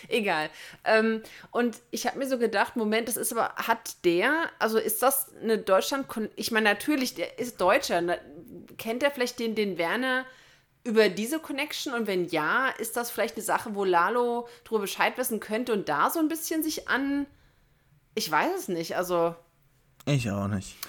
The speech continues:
Speaker 1: Aber was ist denn mit dem Auto, das die beiden verfolgt hat von den Kettlemans? Das, die sind ja von diesem, und der hat mir schon so gedacht, „Hä, sind das vielleicht
Speaker 2: Ja, das
Speaker 1: die,
Speaker 2: sind
Speaker 1: die
Speaker 2: Mikes
Speaker 1: Fans
Speaker 2: Leute.
Speaker 1: und“, bitte?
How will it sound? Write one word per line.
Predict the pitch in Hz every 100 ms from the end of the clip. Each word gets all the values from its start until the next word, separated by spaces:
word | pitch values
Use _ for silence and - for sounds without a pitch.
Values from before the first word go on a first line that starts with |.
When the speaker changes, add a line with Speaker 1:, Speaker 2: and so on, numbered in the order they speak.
| - -
Speaker 1:
Aber | 302 240 254
was | 262
ist | 349 370
denn | 330
mit | 311
dem | 247 -
Auto, | 240 330 - 220 240 240 - - -
das | 196 240
die | 269
beiden | 233 202 233 262
verfolgt | - 233 240 240 -
hat | 311 -
von | - 240
den | 233 226
Kettlemans? | 269 277 240 185 165 170
Das, | 165 180
die | 220
sind | 214
ja | 254
von | 254 247
diesem, | 240 247
und | 208 214
der | 220
hat | 233 254
mir | 247
schon | - 233 240
so | 233 214
gedacht, | 202 214 -
„Hä, | 233 285
sind | 262 247
das | 247
vielleicht | - 208
Speaker 2:
Ja, | 120
das | 110
Speaker 1:
die, |
Speaker 2:
sind | 139
Speaker 1:
die | 127
Speaker 2:
Mikes | 135 151
Speaker 1:
Fans | 143 -
Speaker 2:
Leute. | 110 -
Speaker 1:
und“, | 208 - -
bitte? | 294